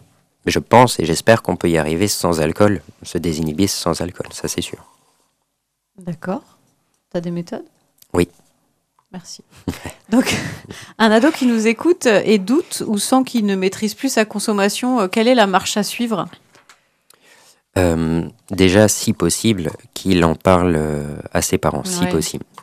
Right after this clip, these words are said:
Speaker 1: c'est vraiment l'idéal. Comme il est mineur, toutes les démarches derrière
Speaker 2: Mhm.
Speaker 1: seront plus simples.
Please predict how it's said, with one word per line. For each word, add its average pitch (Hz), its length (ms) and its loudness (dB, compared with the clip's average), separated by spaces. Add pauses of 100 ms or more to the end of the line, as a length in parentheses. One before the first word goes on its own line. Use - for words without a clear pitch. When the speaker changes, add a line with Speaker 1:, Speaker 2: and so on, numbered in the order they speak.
Speaker 1:
c'est - 160 -4
vraiment 85 320 2
l'idéal. 95 340 4
Comme 92 200 2
il 87 120 4
est 87 80 4
mineur, 92 440 2 (320)
toutes 110 180 0
les 104 100 4
démarches 92 360 2
derrière 85 320 0
Speaker 2:
Mhm. 82 60 -8
Speaker 1:
seront 82 220 -4
plus - 140 -6
simples. - 300 -6